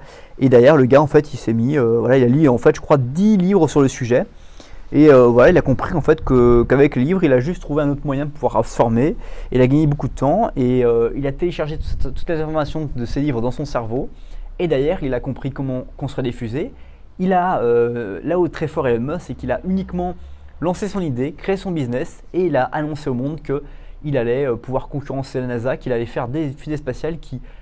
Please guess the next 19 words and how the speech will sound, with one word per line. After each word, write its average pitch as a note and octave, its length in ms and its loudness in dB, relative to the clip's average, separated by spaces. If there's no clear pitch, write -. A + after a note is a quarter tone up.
allaient D#3+ 160 0
pouvoir D#3 500 -4
éjecter F#3 580 -6
dans C3+ 100 -2
la D3+ 80 -2
stratosphère C#3+ 720 -8
des D3 200 -2
vaisseaux, D#3+ 440 -4
mais E3 160 -2
que G3+ 160 -8
les E3 100 -2
fusées F3 320 -4
qui D#3 100 -2
allaient B2 140 -2
permettre D#3 480 -6
de - 60 -12
repulser E3 340 -6
ces C#3 140 -6
vaisseaux C#3 400 -4